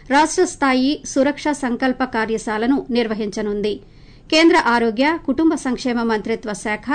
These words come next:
హెచ్ఐవి నివారణ చర్యలను బలోపేతం చేసేందుకు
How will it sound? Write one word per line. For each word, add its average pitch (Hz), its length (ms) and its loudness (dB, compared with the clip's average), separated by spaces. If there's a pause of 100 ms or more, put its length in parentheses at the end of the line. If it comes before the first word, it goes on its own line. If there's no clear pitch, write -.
(400)
హెచ్ఐవి 320 560 2
నివారణ 254 500 0
చర్యలను 220 580 -2
బలోపేతం 247 640 0
చేసేందుకు 220 600 -4